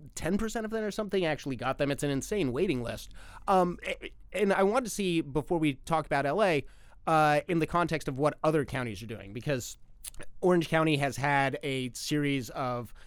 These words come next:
starts and fits to try and get more supportive housing, temporary as well as the others. The, the plan they seem to have landed on is shipping a lot of people out to a closed down school. And that's the sort of thing that I don't think we want to see here in L A.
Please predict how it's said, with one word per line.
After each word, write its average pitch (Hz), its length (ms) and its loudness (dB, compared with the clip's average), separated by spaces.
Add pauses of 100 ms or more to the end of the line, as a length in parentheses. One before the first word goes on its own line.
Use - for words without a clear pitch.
(100)
starts - 400 2
and 127 120 -2
fits - 260 -6
to 135 100 -8
try 143 160 2
and 127 100 -2
get 131 220 -2
more 139 220 -2
supportive 120 320 -4
housing, 127 420 -4
temporary 135 460 -2
as 120 120 -6
well 131 120 -4
as 120 80 -6
the 180 80 0
others. 190 240 2
The, 147 280 2
the 147 100 0
plan 190 360 0
they 156 100 2
seem 165 220 -2
to 151 60 0
have 131 100 -2
landed 139 260 -2
on 143 200 0
is 123 160 -8 (340)
shipping 160 480 2
a 143 60 -2
lot 143 200 2
of 123 80 -4
people 139 280 -4
out 135 220 -2
to 143 100 -2
a 120 40 -8
closed 143 360 -2
down 120 200 -4
school. - 520 -4 (320)
And 170 120 4
that's 208 160 4
the 208 100 -2
sort 185 180 2
of 143 80 -4
thing 147 200 4
that 131 160 -2
I 147 60 2
don't 143 180 0
think 131 180 -6
we 139 60 -2
want 123 200 -2
to - 20 -4
see 135 220 -4
here 139 180 -4
in 127 80 -2
L 120 180 -2
A. 156 320 4